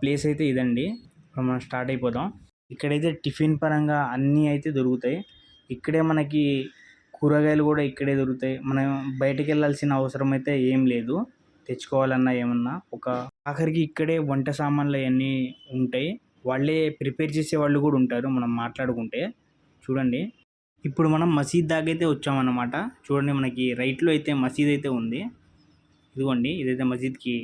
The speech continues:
ఎంట్రన్స్. పక్కనే ఉంది ప్లేస్ అయితే. దర్గా అయితే దగ్గరలోనే ఉంది, చూపిస్తాను మీకు. అన్ని మెడిసిన్స్తో పాటు అన్నీ ఇక్కడే ఉన్నాయి. ఇప్పుడు మనం అయితే దర్గా లోపలికి వెళ్దాం అన్నమాట. చూడండి ఇదే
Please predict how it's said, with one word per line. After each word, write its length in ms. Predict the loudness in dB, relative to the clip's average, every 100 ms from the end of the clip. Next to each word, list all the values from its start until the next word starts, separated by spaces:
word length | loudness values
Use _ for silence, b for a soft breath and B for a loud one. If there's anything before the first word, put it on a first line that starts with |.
| -6
ఎంట్రన్స్. 440 | -8 -4 -4 -4 -10 -12 -16 _ _ _ _ _ _ -8
పక్కనే 320 | -4 0 2 2
ఉంది 200 | 2 0 -2 -8
ప్లేస్ 220 | -4 -2 -2
అయితే. 180 | -2 -4 -8 -10 -20 -20 _ _
దర్గా 220 | -4 -2 0
అయితే 140 | 0
దగ్గరలోనే 500 | 0 0 0 0 2 4
ఉంది, 160 | 2 2
చూపిస్తాను 400 | -2 -2 -2 -2 -2
మీకు. 180 | -4 -6 -8 _ _ _ _ _ _ _ _ _ -8
అన్ని 260 | -2 0 2 2
మెడిసిన్స్తో 600 | 0 -2 -2 -2 -2 -2 -2
పాటు 280 | -2 -2 -2 -4 -6
అన్నీ 240 | -2 0 0
ఇక్కడే 300 | -2 -2 -2 0
ఉన్నాయి. 240 | -2 -4 -6 -10 _ _ _ _
ఇప్పుడు 180 | -4 0
మనం 200 | 2 2
అయితే 280 | 2 0 -2 0 -2 -6 -8
దర్గా 280 | -4 -2 -2 -2
లోపలికి 420 | 0 0 0 -2
వెళ్దాం 220 | -2 -2 -4
అన్నమాట. 340 | -8 -8 -6 -6
చూడండి 340 | -2 0 0 0 -2
ఇదే 160 | -4